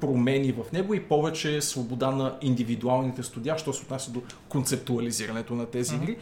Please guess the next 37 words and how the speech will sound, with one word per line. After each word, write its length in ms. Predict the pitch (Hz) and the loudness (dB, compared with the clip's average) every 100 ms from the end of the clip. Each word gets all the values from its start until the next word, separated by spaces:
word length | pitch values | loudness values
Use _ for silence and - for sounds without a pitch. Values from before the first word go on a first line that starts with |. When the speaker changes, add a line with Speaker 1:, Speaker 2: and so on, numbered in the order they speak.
| - | -8
Speaker 2:
мгм. 100 | 151 | -2
Speaker 1:
Тоест, 340 | 202 214 214 - - | 2 2 2 -8 -2
няма 280 | 151 247 269 | 0 2 0
съвсем 600 | - 202 - - 190 147 | 0 0 -2 0 0 2
да 100 | 127 | 2
няма 520 | 120 104 104 95 98 - - - | 2 2 0 -4 -6 -10 -18 -12
Speaker 2:
Да. 320 | 247 226 127 | -2 0 6
Speaker 1:
дебели 320 | 135 131 120 | 6 6 4
шефове, 380 | 117 143 127 127 | 4 2 2 2
които 220 | 120 123 | 0 0
Speaker 2:
Като 100 | - | 2
казах 240 | 226 254 240 | 4 6 4
Speaker 1:
казват 140 | 160 | 0
Speaker 2:
Dissolved, 560 | 156 147 185 165 160 190 - - - - - | -2 2 2 2 0 -2 -4 -12 -12 -14 -2
нали, 300 | 175 170 165 | 0 0 2
Speaker 1:
Да. 160 | 143 - | 2 2
Speaker 2:
за, 180 | 156 160 | -2 -8
за, 240 | - 175 | -8 -6
веднага 280 | 165 175 180 | -4 -2 -4
сетих, 260 | - 156 135 | -4 -8 -6
че 120 | 143 | -4
не 80 | 135 | -4
е 40 | |
баш 200 | 131 127 | -4 -6
така, 180 | - 277 | -8 -4
но 100 | 233 | 0
Speaker 1:
М. 120 | 117 - - - - | 0 -2 -14 -20 -8
Speaker 2:
няма 140 | 196 151 | -4 -4
какво 200 | - 147 | -2 0
да 80 | |
обясняваме. 480 | 135 131 - 214 214 | 0 -2 -6 -4 -2
Въпросът 380 | 185 165 175 165 | -4 -4 -6 -4
е, 60 | 160 | -6
че 120 | 156 | -6
ще 140 | 135 | -8
се 80 | - | -8
види 400 | 127 156 151 160 | -8 -4 -4 -6